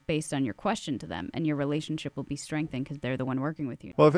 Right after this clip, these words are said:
Speaker 2: if it's a good relationship between the writer and the director, then they probably have worked out all those things, and it would be the, the same thing. But once again, you just don't want the, the actor to be confused. You also don't want the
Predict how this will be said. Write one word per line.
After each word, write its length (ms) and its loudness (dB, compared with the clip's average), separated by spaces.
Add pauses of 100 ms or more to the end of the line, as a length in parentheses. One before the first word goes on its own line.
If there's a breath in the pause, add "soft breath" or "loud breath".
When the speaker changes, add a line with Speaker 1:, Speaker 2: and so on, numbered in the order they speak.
Speaker 2:
if 320 4
it's 140 2
a 40 4
good 200 2
relationship 680 4
between 340 0
the 80 0
writer 340 2
and 120 -4
the 60 -6
director, 520 0
then 200 -2
they 100 0
probably 580 4
have 180 0
worked 340 2
out 360 4 (360)
all 240 2
those 260 -2
things, 360 -4
and 100 -2
it 60 -4
would 220 2
be 140 0
the, 280 -2 (160)
the 100 -4
same 320 -2
thing. 360 2
But 300 -2
once 280 0
again, 240 0
you 80 -2
just 260 -8
don't 160 0
want 200 -6
the, 400 -2 (180)
the 100 -2
actor 260 -2
to 80 -8
be 320 -6
confused. 800 -4 (420 loud breath)
You 180 6
also 320 4
don't 280 4
want 360 2
the 360 2